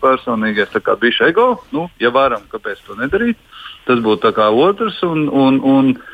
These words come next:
un trešais, es teiktu, nu, es teiktu tā, ka, eh, kas ir labi Ķīnā, ka lielveikali, piemēram, viņi, nu, tādi, teiksim, tādas tīkli kā Rimi vai, piemēram, Maxim, kas ir šeit, vai Top, vai L V, viņi,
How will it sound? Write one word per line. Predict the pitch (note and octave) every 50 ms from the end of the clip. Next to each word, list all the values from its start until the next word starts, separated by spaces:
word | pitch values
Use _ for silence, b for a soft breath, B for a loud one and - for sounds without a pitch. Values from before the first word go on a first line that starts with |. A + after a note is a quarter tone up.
| B B B -
un | B2+ C3 C3+
trešais, | B2+ - F#3 G3+ G3+ - F#3 E3+ D#3+ - E3
es | E3 -
teiktu, | F#3+ E3 D#3 - - - E3 E3+
nu, | F3+ F3 E3+ D#3+
es | D3+ D#3 -
teiktu | F3+ F3 E3 C3 C3
tā, | - F3+ E3 D3+ D3
ka, | - D#3 C#3+
eh, | C3 A#2 A#2 - A#2+ C3 C3+ C3 C3 B2+ B2 D#3+ - - - - _ -
kas | - D#3 E3 D#3 -
ir | C#3
labi | D3 E3 D#3+ C#3 A#2+
Ķīnā, | - - - F3 F#3+ G3+ G3 F#3 D#3+ C3+ A#2+ -
ka | - B2+
lielveikali, | A#2 C3 D#3 F3 F3+ E3+ D#3+ C#3+ B2 - C3+ C3 A#2
piemēram, | - D#3 D#3 D#3 D3 C3 B2 B2 A#2+ B2 A#2+ A#2 A#2+ B B B _ -
viņi, | B2+ D3 D#3+ E3+ E3+ D3+ C3 A#2+ - -
nu, | D#3+ F3
tādi, | D3+ C#3+ A#2 G#2+ F#2 -
teiksim, | A2+ G2+ F2+ - G2 G2
tādas | A2+ A2 G#2+ F#2+ F2 - -
tīkli | C#3 C3+ B2 A2+ F#2 F#2 -
kā | - F#2+ F#2+ A2+
Rimi | C#3 C#3+ C3+ A#2
vai, | G#2 F2+ F#2 F#2
piemēram, | - - - F2 - G2+ G2+
Maxim, | A#2 C#3 D3+ - - B2 G#2+ F#2+
kas | - G#2 - -
ir | G2
šeit, | - - G2+ F#2+ F2 -
vai | F2+ E2
Top, | - - A#2+ C3 - -
vai | - G#2+
L | C3 D#3 E3+
V, | D#3 C3+
viņi, | B2 D3+ E3+ F3 D#3 C3+